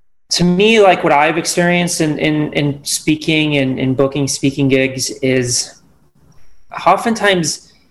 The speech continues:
it's, it's more about the hook than the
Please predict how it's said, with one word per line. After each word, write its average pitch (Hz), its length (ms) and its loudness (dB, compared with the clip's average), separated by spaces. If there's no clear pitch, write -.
it's, - 280 -4
it's 165 140 -4
more 190 300 2
about 220 360 0
the 143 140 2
hook - 680 -4
than 147 400 0
the 135 280 -2